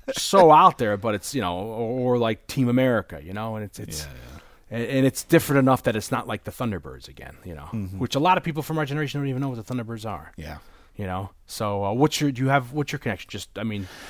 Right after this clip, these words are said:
Speaker 2: It was, uh, you know,
Speaker 1: binary?
Speaker 2: it was, it's weird. I look at my, uh, childhood,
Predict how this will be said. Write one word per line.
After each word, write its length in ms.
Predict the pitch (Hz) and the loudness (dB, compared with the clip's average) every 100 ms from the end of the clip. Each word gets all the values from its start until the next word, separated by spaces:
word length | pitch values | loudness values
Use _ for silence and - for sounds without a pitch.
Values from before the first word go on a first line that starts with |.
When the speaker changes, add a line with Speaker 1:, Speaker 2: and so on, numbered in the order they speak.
| - - - 123 | -16 -16 -16 -8
Speaker 2:
It 40 | 233 | 2
was, 360 | 269 247 - | 2 2 0
uh, 240 | 240 240 214 | 4 4 4
you 120 | 214 | 2
know, 160 | 240 220 | 2 2
Speaker 1:
binary? 480 | 120 123 127 127 127 - - - | 2 2 2 0 -2 -10 -8 -2
Speaker 2:
it 80 | |
was, 300 | 240 262 - - - - _ _ | 0 0 -2 -6 -20 -20 _ _
it's 220 | 175 - | -4 -4
weird. 240 | 180 240 180 | 0 2 4
I 60 | |
look 200 | 151 175 196 | 4 2 0
at 100 | 143 | 0
my, 480 | 151 143 143 135 | -2 0 0 0
uh, 720 | 127 123 120 117 113 110 110 - | 0 0 0 -2 -4 -4 -8 -8
childhood, 760 | - 156 147 127 95 87 98 | -6 0 0 0 -4 -10 -12